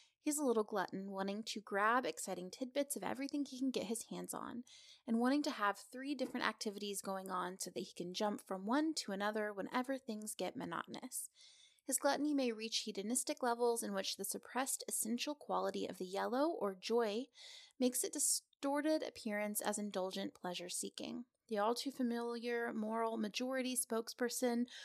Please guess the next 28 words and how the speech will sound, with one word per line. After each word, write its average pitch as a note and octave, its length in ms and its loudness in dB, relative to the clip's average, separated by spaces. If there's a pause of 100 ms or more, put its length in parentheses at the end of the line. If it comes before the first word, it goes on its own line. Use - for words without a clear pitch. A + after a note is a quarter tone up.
(240)
or G#3 200 2
evangelical G3+ 680 0
Christian C#4+ 480 0
who A3+ 100 -2
gets - 200 -4
caught - 340 0
with B3+ 80 -4
his A#3 160 -2
hand A3 260 0
in G#3 80 -2
the G3+ 80 0
till F#3+ 480 -2
or F#3 100 -6
his F#3 140 -10
pants A3+ 340 -6
down F#3+ 400 -2 (460)
is G#3+ 120 2
the G#3 100 -2
leaking C4 580 -4 (320)
through A3 300 4
of - 160 0
his G3+ 120 0
sensualist B3 800 -2
and G3+ 160 -4
born G3+ 500 0 (200)
vivant G3+ 640 0
soul G#3 540 -2
child. - 560 -8